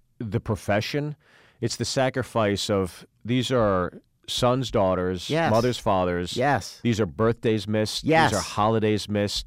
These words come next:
Speaker 1: These are a two-year-old kid not being there for Christmas with his mom or dad. It's
Speaker 2: All
Speaker 1: like,
Speaker 2: of that.
Speaker 1: that's the real, like, personal sacrifice. Not only, you know.
Speaker 2: And then that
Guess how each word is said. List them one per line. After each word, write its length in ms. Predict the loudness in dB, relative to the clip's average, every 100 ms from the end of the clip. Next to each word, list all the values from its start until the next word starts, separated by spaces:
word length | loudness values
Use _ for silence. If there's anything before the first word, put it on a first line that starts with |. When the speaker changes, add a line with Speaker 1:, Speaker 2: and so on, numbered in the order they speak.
| -6
Speaker 1:
These 260 | -4 -2 0
are 300 | 2 2 -2 -6 _
a 100 | -8
two-year-old 580 | -4 0 0 2 0 -2
kid 380 | -2 -2 -2 -6 -6
not 500 | -2 0 0 0 -2
being 420 | -2 0 -4 -8 _ _
there 200 | -2 0
for 140 | 0 -2
Christmas 420 | 0 0 -2 -4
with 140 | -2
his 140 | -2 -2
mom 260 | 0 0
or 60 | -2
dad. 340 | -2 0 0
It's 100 | 2
Speaker 2:
All 260 | 4 6 6
Speaker 1:
like, 80 | 4
Speaker 2:
of 40 |
that. 240 | 4 2 2
Speaker 1:
that's 220 | -2 -6 -4
the 160 | -2
real, 480 | 0 2 2 2 -2 -8 -20 -20 -20 -12 -2
like, 220 | -2 -2
personal 560 | -4 2 2 2 0 -2
sacrifice. 760 | -2 -2 -2 -4 -2 -2 -2
Not 180 | 0 2
only, 280 | 4 4 4
you 300 | 2 0 0 2
know. 200 | 0 -2 0
Speaker 2:
And 160 | 2
then 100 | 4
that 200 | 4 2